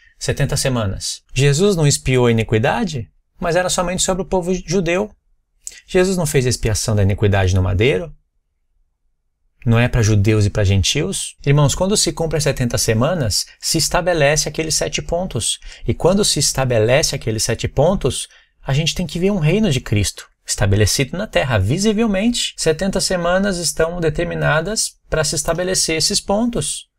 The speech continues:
Agora, a gente quer ser participante da justiça eterna, mas foi determinada somente sobre o povo judeu. A gente quer ser participante da expiação da iniquidade que Jesus fez na cruz. Por um lado,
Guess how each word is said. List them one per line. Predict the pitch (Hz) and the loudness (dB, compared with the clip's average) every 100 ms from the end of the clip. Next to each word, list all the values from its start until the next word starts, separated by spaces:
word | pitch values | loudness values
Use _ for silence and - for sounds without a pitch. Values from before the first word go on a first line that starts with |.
| _ _ _ _ _ _ | _ _ _ _ _ _
Agora, | 131 131 127 113 101 104 _ - | -2 2 4 4 2 -2 _ -6
a | 113 | 0
gente | 95 143 | 0 0
quer | - 208 | -2 -2
ser | 208 | -2
participante | 202 151 147 135 - 135 139 | 0 0 0 -4 -2 -2 0
da | 127 | 0
justiça | 107 104 107 95 | 0 -2 -2 -2
eterna, | 95 - 127 107 87 - _ _ _ _ - | -2 0 0 0 -4 -10 _ _ _ _ -6
mas | 110 - | -2 0
foi | 113 | 2
determinada | 107 147 160 143 135 | 2 2 0 0 0
somente | - 110 110 | 0 0 2
sobre | 160 170 | 0 0
o | |
povo | 190 175 | 0 0
judeu. | 190 120 151 190 _ - | 2 2 0 -4 _ -4
A | 110 | 0
gente | 123 147 | 0 -2
quer | - 170 | -4 -4
ser | 170 | -4
participante | 156 139 - - - 147 151 135 | -2 0 0 -4 -2 -2 -2 -2
da | 113 104 98 - - _ _ _ _ _ _ - | 0 0 0 -4 -12 _ _ _ _ _ _ -8
expiação | - - - - 156 | -6 -4 -2 -2 0
da | 156 | 2
iniquidade | 127 117 110 98 120 165 117 98 | 0 0 0 2 2 2 -2 -6
que | - 190 | -4 -2
Jesus | 151 117 160 147 | 2 0 0 -2
fez | 151 120 | 0 0
na | 110 | 0
cruz. | - 180 190 - - _ _ - | -2 -4 -4 -8 -10 _ _ 0
Por | 185 | 2
um | 180 | 4
lado, | 139 127 135 196 | 4 4 4 -2